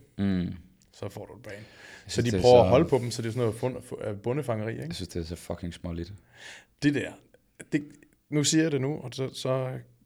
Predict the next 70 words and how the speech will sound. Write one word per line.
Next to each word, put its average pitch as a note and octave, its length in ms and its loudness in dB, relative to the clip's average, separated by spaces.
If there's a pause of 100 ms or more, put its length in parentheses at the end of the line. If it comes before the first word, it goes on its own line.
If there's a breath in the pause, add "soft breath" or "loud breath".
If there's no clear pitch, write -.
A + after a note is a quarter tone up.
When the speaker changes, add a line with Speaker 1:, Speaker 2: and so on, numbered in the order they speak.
(140)
Speaker 2:
og B2+ 80 -6
man C3 100 -2
kan A#2+ 60 -8
sagtens D#3+ 280 -4
holde A2 140 -2
mig A2 80 -2
op A#2+ 100 -2
på - 120 -6
det, A#2 100 -6
for - 80 -12
det A2 40 -10
kommer B2 140 -6
aldrig C3+ 180 -8
til - 80 -8
at B2 60 -8
ske. C#3+ 220 -8 (280)
Det A#2+ 100 -8
bliver A#2 120 -6
aldrig B2+ 120 -4
et A#2 60 -6 (100)
issue. A#2+ 180 -10
Jeg B2+ 100 -6
kommer C#3 180 -4
aldrig D3+ 320 -2
nogensinde B2 560 -6
til A2+ 280 -4 (1300 soft breath)
at A2+ 80 -8
give B2+ 140 -4
folk B2 260 0
en G#2+ 120 -4 (140)
ban, A2 400 0
fordi A#2+ 180 -6
de G#2+ 160 -8
vælger G#2+ 140 -4
at A2 60 -4
stille A2 160 -8
op A2 60 -4
i A2 40 -4
et G#2+ 40 -4
andet A2 160 -6
forbund. A2+ 380 -4
De C#3+ 140 -6
skal C#3 260 -4
være C3+ 280 2
hos B2+ 320 -10
mig, A#2+ 440 -2
hos, A2+ 340 -8 (160)
hos A2+ 180 -12
D - 120 -8 (160)
F - 60 -8
N C3 120 -4
A, A#2+ 100 -6
fordi A#2 200 -8
de G#2+ 80 -10
synes, A2 160 -8
det G#2+ 120 -8
er G2 40 -12
en F#2+ 80 -18
fed - 240 -8
konkurrence, C3 460 -6
de A2+ 120 -14
kan A2+ 160 -10
lide. D3+ 140 -8 (580 soft breath)
Speaker 1:
Ja, G#2 80 -2
præcis. G2 200 -4
Speaker 2:
Som, A#2 140 2 (160)
hvor B2+ 140 2
de A2 120 -2
kan A#2 140 -4
lide A#2 180 -4